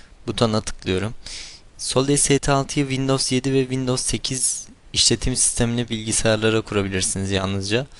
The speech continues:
Ve minimum sistem gereksinimleri için buradaki Visit System Requirements Page for Details sayfasını ziyaret edebilirsiniz.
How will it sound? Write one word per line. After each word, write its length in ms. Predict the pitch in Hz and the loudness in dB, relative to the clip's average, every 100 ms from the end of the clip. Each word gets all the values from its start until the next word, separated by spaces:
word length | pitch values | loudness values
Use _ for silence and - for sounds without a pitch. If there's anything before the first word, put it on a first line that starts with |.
| - - - - - - | -20 -20 -20 -20 -14 2
Ve 260 | 120 120 - | 4 4 0
minimum 380 | 127 127 117 120 | 0 0 0 -2
sistem 360 | - - 123 | -4 0 0
gereksinimleri 640 | 120 101 101 - 98 95 92 | 2 2 2 -2 -4 -2 -2
için 300 | 92 - 127 | -2 -4 -4
buradaki 400 | 120 107 - 127 | -2 -2 -4 -4
Visit 340 | 113 107 110 | -2 -2 -2
System 560 | - - 104 - 113 113 | -4 -4 -4 0 0 0
Requirements 560 | 101 - 107 101 - - | -4 -4 -4 -2 -4 -8
Page 340 | - 107 98 - - - - | -2 0 2 0 0 -8 -8
for 240 | - 110 | 2 2
Details 580 | 101 101 113 101 - - - - - - - - - | 4 2 2 2 0 -4 -8 -20 -20 -20 -20 -20 -14
sayfasını 600 | - 120 113 104 - 113 | 0 4 4 2 -2 -2
ziyaret 520 | 117 110 107 113 - | 2 4 6 4 0
edebilirsiniz. 840 | 101 110 104 101 - 95 95 - | 0 0 0 -2 -2 -4 -4 -6